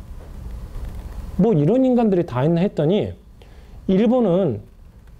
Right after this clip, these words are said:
그 우리나라 도, 도마다 헤르츠가 틀려요.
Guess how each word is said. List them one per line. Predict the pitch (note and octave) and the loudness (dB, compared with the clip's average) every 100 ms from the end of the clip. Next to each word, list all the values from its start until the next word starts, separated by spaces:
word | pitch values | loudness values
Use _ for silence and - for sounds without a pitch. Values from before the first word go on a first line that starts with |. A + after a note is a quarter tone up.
| - - | -20 -14
그 | - D3+ C3 G#3 - - - - - | -2 0 0 -2 -12 -20 -18 -18 -8
우리나라 | F#3+ D#3 G3 D#3 | 0 2 2 0
도, | - F3 A2 - - - - - | 0 0 0 -8 -20 -20 -20 -10
도마다 | - F#3+ G#3 E3 | 0 0 2 0
헤르츠가 | B3+ C#4 E3 | -2 -2 -4
틀려요. | A#2+ - B3 D#3+ F#2+ | -4 -2 0 0 -2